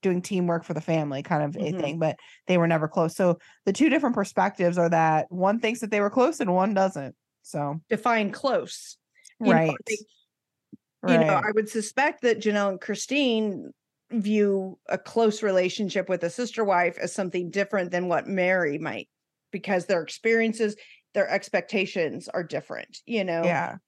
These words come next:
Speaker 2: And Mar-, um, Janelle and Christine have that connection, which they didn't always like each other very well, but they did eventually become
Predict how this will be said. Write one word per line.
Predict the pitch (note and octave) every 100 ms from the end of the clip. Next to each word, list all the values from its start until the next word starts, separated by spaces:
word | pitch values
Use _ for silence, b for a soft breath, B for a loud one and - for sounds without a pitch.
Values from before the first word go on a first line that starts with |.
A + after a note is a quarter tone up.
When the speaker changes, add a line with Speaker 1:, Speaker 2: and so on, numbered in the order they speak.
| -
Speaker 2:
And | A#3 A3+ F#3+
Mar-, | G3+ G3 G3
um, | F#3+ F3+ E3+
Janelle | - G3 F#3+
and | F3+
Christine | F3+ F3 C4+ C4
have | F#3+ A3 G3+ A3+
that | E3 -
connection, | F3+ C3+ - F3+ b b -
which | C4
they | D#4+
didn't | D#4 G4 D#4
always | B3 C4 A3+ F#3 -
like | G3+ G3 A#3+ D4+
each | B3
other | G3 F#3
very | E3+ E3+ F3
well, | F3 A#3 D4 G#2+ C3
but | G#3+ G#3+
they | G#3+
did | F3+ A#3 A#3+
eventually | G3 F#3 F3+ G3 F3+ E3+
become | E3+ F3 G3+ F3+ D#3+ D#3+